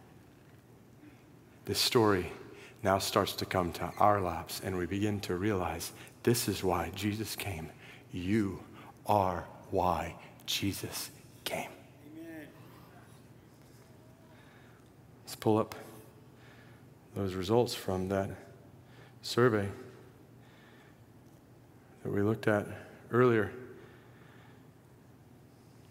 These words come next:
Speaker 1: Do you ever feel unclean or dirty because of something you've done? The overwhelming majority of us, including some of us,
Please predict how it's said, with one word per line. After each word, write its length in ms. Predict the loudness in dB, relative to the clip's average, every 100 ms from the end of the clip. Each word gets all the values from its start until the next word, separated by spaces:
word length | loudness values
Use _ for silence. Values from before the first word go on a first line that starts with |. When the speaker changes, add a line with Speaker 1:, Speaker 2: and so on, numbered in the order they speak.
| -20 -20 -20 -12
Speaker 1:
Do 80 | 4
you 100 | 8
ever 180 | 8 6
feel 400 | 4 6 8 8
unclean 420 | 6 4 4 4
or 100 | 4
dirty 320 | 4 4 4 0
because 260 | 0 0
of 80 | 0
something 420 | 2 0 2 2
you've 200 | 2 2
done? 280 | 0 0 -6 -12 -20 -20 -20 -20 -20 -20 -20 -20 -20 -20 -20 -20 -20 -20 -20 -20 -20 -20 -20 -20 -20 -20 -20 -20 -20 -20 -20 -20 -20 -20 -20 -20 -12
The 100 | -10 -2 8
overwhelming 680 | 8 10 10 8 8 6
majority 460 | 4 6 6 6 4
of 80 | 0
us, 320 | -2 -6 -14 -18 -20 -20 -20 -20 -20 -20 -20 -20 -20 -20 -20 -20 -20 -8
including 520 | -6 2 6 6 6 2
some 220 | 2 0
of 100 | -2
us, 240 | -8 -10